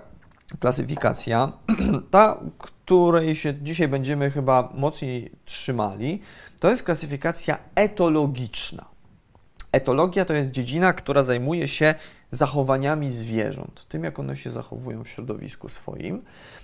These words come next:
Yy, więc można powiedzieć, że klasyfikacja etologiczna to jest taka interpretacja funkcjonalna tych śladów. My patrzymy na jakiś ślad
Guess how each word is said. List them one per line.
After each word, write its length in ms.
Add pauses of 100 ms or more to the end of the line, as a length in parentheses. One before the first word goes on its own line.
(160)
Yy, 360
więc 420
można 240
powiedzieć, 320
że 100
klasyfikacja 680
etologiczna 680
to 80
jest 160
taka 180
interpretacja 920 (500)
funkcjonalna 1040
tych 220
śladów. 480
My 80
patrzymy 400
na 80
jakiś 300
ślad 600